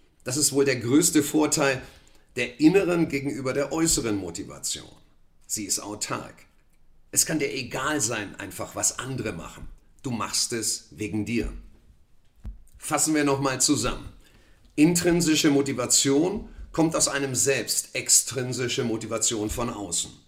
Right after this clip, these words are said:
Beide Formen der Motivation haben einen Einfluss aufs Handeln,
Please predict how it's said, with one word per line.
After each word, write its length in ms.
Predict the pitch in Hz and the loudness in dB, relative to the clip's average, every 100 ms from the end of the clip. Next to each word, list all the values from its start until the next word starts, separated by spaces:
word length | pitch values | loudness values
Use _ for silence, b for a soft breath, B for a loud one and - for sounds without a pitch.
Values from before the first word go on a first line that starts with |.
| b b b b | b b b b
Beide 360 | 85 117 147 180 | -4 -2 2 2
Formen 320 | 170 160 160 | 4 4 4
der 100 | 156 | 4
Motivation 800 | 147 143 123 120 - 147 156 139 | 4 2 2 0 2 2 2 0
haben 140 | 127 | -4
einen 220 | 117 104 | -4 -4
Einfluss 640 | 104 110 139 165 156 143 - | -4 -2 0 0 0 2 0
aufs 340 | 127 - - | -2 -4 -2
Handeln, 500 | 120 127 139 139 139 | -2 0 4 2 0